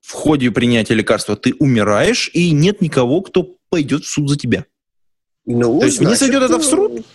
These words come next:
Speaker 1: В
Speaker 2: то
Speaker 1: срок, в
Speaker 2: со
Speaker 1: общем.
Speaker 2: мной тебе сойдет это с рук, но поскольку лекарство ты продал не только мне, кто-нибудь все-таки тебе вломит. Э, а поскольку ты продал это лекарство много кому, э, в суд подадут все, кто либо выжил,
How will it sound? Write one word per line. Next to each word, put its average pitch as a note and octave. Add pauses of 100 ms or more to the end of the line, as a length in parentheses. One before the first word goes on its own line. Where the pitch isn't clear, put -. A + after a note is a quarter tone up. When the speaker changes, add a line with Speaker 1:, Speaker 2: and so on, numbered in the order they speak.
(200)
Speaker 1:
В G3+
Speaker 2:
то -
Speaker 1:
срок, C4+
в E3+
Speaker 2:
со -
Speaker 1:
общем. G#3+
Speaker 2:
мной C4
тебе F3+
сойдет C#3
это D#3+
с -
рук, D4+
но -
поскольку F#3+
лекарство F#3
ты D3+
продал D3+
не E3+
только F4
мне, E3 (520)
кто-нибудь C#4
все-таки F#3+
тебе F#3
вломит. B2 (640)
Э, -
а C#3+
поскольку F#3
ты F3
продал E3
это D3+
лекарство D#3
много D#4+
кому, D3
э, C3+
в C3+
суд -
подадут E3
все, -
кто C3+
либо C3+
выжил, G3